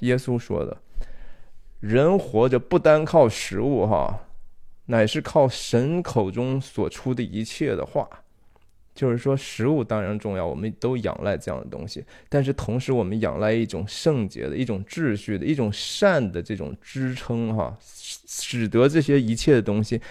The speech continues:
才能够继续哈。这也是说所谓神的话，就是，就是道，就是 logos，就是那个真正的关于真理、关于全善的这样的一个秩序，一种存在吧。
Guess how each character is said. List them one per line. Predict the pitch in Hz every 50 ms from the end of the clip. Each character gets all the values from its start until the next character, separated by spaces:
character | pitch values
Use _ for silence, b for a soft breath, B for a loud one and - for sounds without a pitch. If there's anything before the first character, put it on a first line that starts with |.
| B B
才 | - - - 117 113 127
能 | 131 104 92 107 107
够 | 117 123 117 110
继 | 104 - - - 127 107 -
续 | 98 - - 98 -
哈。 | 104 107 - - -
这 | - 196 196
也 | 139 107
是 | 113 120
说 | 117 - 127 123
所 | 120 - - - - - 98 95
谓 | 110 120 117
神 | 110 - - - 95 98 113 120
的 | 120
话， | - - - - - 131
就 | 135 123
是， | 120 123 110 - - - B B B B B B B B
就 | - 180 165
是 | 143 - - - -
道， | - 220 214 - 92 110
就 | 117 135 135
是 | - 139
logos， | 127 131 135 147 165 190 196 185 147 107 80 - - - -
就 | - 156
是 | 147 139 - 127
那 | 135 135 120
个 | 113 110 101 95 - -
真 | - - 147 135 127 127 123
正 | 147 147 131 110
的 | 90
关 | - - - 120 120 120 117
于 | 107 113
真 | 113 - - 127 123 123 131 123 117
理、 | 95 76 - - -
关 | - - 117 120 120
于 | 110 110
全 | 107 - - - 95 80 85 104
善 | 110 - 147 151 127
的 | 98 73
这 | - -
样 | 95 85 78 73
的 | 71
一 | 65 64
个 | - - 92
秩 | 107 - - - - -
序， | - - - - - - - - - - - - - - - - - - - - - - - - b b b b b b b b
一 | b 123 117
种 | - 107 98 90 82
存 | - - - 120 95 - 120
在 | 131 151 143 117 92
吧。 | - - - -